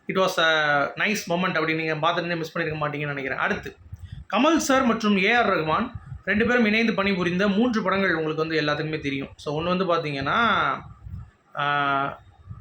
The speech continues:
தெனாலி, இந்தியன். அடுத்து ரெண்டு படம் வந்து பண்ணாங்க, but டிராப் ஆயிடுச்சு. ஒண்ணு வந்து பாத்தீங்கன்னா தலைவன் இருக்கின்றான், இன்னொன்னு மர்மயோகி. மர்மயோகி படத்துல பத்து சாங்கா, கிட்டத்தட்ட ஏ ஆர் ரஹ்மான் வந்து ஒரு இன்டர்வியூல வந்து பேசியிருந்தாரு, பத்து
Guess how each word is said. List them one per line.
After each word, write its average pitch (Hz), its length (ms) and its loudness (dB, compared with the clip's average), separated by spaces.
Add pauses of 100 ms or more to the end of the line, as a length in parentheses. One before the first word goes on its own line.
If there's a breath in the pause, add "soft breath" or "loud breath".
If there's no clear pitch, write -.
தெனாலி, 185 480 2
இந்தியன். 180 520 0
அடுத்து 196 320 0
ரெண்டு 190 200 0
படம் 196 240 2
வந்து 180 520 2
பண்ணாங்க, 196 440 2
but 190 120 2
டிராப் 180 340 0
ஆயிடுச்சு. 156 340 -2
ஒண்ணு 151 100 -4
வந்து 175 220 0
பாத்தீங்கன்னா 170 240 0
தலைவன் 175 320 0
இருக்கின்றான், 160 480 -2
இன்னொன்னு 175 180 0
மர்மயோகி. 156 540 -2 (480 loud breath)
மர்மயோகி 254 560 4
படத்துல 180 400 2
பத்து 165 380 0
சாங்கா, 190 320 2 (760)
கிட்டத்தட்ட 175 500 -2
ஏ 190 80 2
ஆர் 214 120 2
ரஹ்மான் 180 200 0
வந்து 180 160 2
ஒரு 175 140 2
இன்டர்வியூல 180 280 2
வந்து 165 180 0
பேசியிருந்தாரு, 151 440 -4
பத்து 151 300 -6